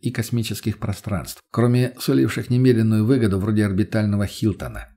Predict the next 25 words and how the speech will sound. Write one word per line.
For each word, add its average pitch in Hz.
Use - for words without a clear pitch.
Впрочем, 147
и 156
его 139
не 113
достроили. 87
Помешал 131
глобальный 117
кризис, 104
разразившийся 104
в -
начале 104
второго 107
десятилетия. 95
Вместо 123
этого 113
усилия 127
лучших 123
умов 117
сконцентрировались 110
на 110
повышении 107
производительности 104
микропроцессоров, 98
цифровых -
технологиях 101